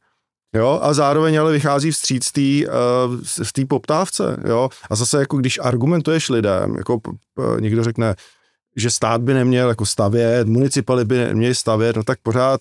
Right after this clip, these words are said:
jako ty municipality mají ve svém vlastnictví ty pozemky, <laughs> ty je nemusíš v tom chvíli jako někomu prodávat. To známa-,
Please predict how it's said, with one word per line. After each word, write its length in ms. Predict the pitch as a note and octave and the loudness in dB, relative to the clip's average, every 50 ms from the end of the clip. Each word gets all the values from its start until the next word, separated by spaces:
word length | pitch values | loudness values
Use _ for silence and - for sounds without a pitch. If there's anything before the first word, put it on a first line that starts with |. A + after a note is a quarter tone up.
| - - | -2 -4
jako 200 | A#2 A2 - C3 | -4 -2 -2 -2
ty 100 | A2+ C3+ | 0 2
municipality 640 | C3 B2 B2 B2+ A#2+ - A#2+ A#2+ C3 B2+ B2 C#3 C3+ | 2 2 2 0 0 -2 -2 0 0 0 2 2 2
mají 280 | C3 C3 C3+ C#3 C#3 | 2 2 2 2 0
ve 140 | A#2+ B2+ A#2+ | 0 0 0
svém 260 | - - C#3+ C#3+ D3 | 0 0 2 2 2
vlastnictví 520 | C3+ B2+ A#2 - - C#3+ B2+ - - B2+ A#2+ | 2 2 0 0 0 0 -2 0 0 -2 0
ty 100 | C3+ D3 | 0 0
pozemky, 680 | C#3+ C#3 B2+ A#2+ A#2+ B2 A#2+ A#2 - - A2+ A#2 A#2 - | 0 0 0 2 2 2 2 0 0 0 -2 -2 0 -2
<laughs> 60 | D#3 C#3+ | -2 0
ty 60 | C#3 | 0
je 100 | C#3 C#3 | 2 2
nemusíš 280 | C3 C3+ C3 - D3+ C#3 | 2 0 0 -2 -2 -2
v 40 | |
tom 140 | - D3+ C3+ | -2 -2 -2
chvíli 180 | - D3+ D#3 D3+ | 0 0 0 0
jako 160 | D3 - D#3+ | 0 0 0
někomu 300 | C#3 A#2+ A2 C#3 D3+ D#3 | -2 0 0 0 -2 0
prodávat. 640 | - B2+ A#2 G#2 G#2 G2+ G2 G2 F#2+ F2+ F#2 G#2 - - - - _ _ _ - | 0 0 2 2 2 2 2 2 0 0 -2 -2 -6 -10 -20 -20 _ _ _ -6
To 60 | A2 | -2
známa-, 400 | G#2+ A2+ G#2 G#2 G#2 A2 G#2+ | 0 0 0 0 0 -2 -2